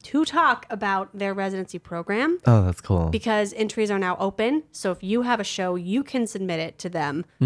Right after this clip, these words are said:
Speaker 1: for an
Speaker 2: Mm-hmm.
Speaker 1: off-Broadway slot.
Speaker 2: Yeah.
Speaker 1: <clears throat> Um, there's five of 'em
Speaker 2: Yeah.
Speaker 1: per year. So they pick five shows. So they'll come
Speaker 2: Mm.
Speaker 1: on. So how did we get a slot so far away? I can say that.
Speaker 2: Mm-hmm.
Speaker 1: Do you know the story?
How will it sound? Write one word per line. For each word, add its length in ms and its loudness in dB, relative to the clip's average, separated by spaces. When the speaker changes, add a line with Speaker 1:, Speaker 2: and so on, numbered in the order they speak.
Speaker 1:
for 80 8
an 120 8
Speaker 2:
Mm-hmm. 100 4
Speaker 1:
off-Broadway 640 -2
slot. 640 -10
Speaker 2:
Yeah. 420 6
Speaker 1:
<clears throat> 480 -4
Um, 180 4
there's 180 0
five 280 0
of 100 -14
'em 240 -12
Speaker 2:
Yeah. 260 8
Speaker 1:
per 60 0
year. 280 -4
So 260 0
they 140 -2
pick 180 -8
five 260 0
shows. 440 -10
So 100 0
they'll 200 6
come 140 2
Speaker 2:
Mm. 120 0
Speaker 1:
on. 140 -8
So 240 2
how 200 2
did 240 -2
we 300 -2
get 160 2
a 100 0
slot 400 0
so 220 -4
far 200 2
away? 260 -2
I 120 -6
can 220 -4
say 180 -6
that. 380 -4
Speaker 2:
Mm-hmm. 420 6
Speaker 1:
Do 80 0
you 60 2
know 100 2
the 60 2
story? 280 0